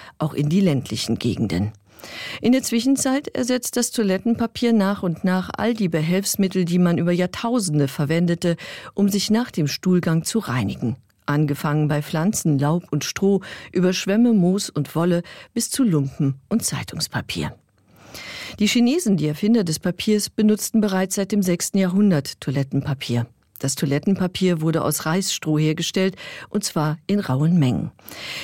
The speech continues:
Die kaiserliche Werkstatt produzierte im vierzehnten Jahrhundert jährlich zehn Millionen Pakete von bis zu zehntausend Blatt, darunter auch weiches, duftendes Papier für die kaiserliche Familie. Diese Blätter waren etwa sechzig mal neunzig Zentimeter groß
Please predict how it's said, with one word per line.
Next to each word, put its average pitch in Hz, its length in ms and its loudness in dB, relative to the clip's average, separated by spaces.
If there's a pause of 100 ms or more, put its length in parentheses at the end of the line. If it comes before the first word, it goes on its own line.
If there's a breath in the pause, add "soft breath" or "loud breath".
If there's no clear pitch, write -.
Die 214 80 2
kaiserliche 240 580 0
Werkstatt 180 480 -2
produzierte 175 560 0
im 160 120 0
vierzehnten 196 440 0
Jahrhundert 185 540 2
jährlich 190 520 -2
zehn 240 380 2
Millionen 180 460 4
Pakete 180 600 0 (300 loud breath)
von 165 240 -2
bis - 240 -2
zu - 180 -4
zehntausend 165 800 -2
Blatt, 175 280 -2 (440 loud breath)
darunter 151 400 2
auch 143 160 -6
weiches, 156 500 0
duftendes 156 520 -2
Papier 147 480 -2 (260 loud breath)
für - 140 -4
die 208 160 2
kaiserliche 123 600 -4
Familie. 156 680 0 (640 loud breath)
Diese 240 320 4
Blätter 240 460 -2
waren 208 260 2
etwa 196 320 -2
sechzig 202 420 -4
mal 202 180 4
neunzig 196 440 0
Zentimeter 180 560 2
groß 196 340 0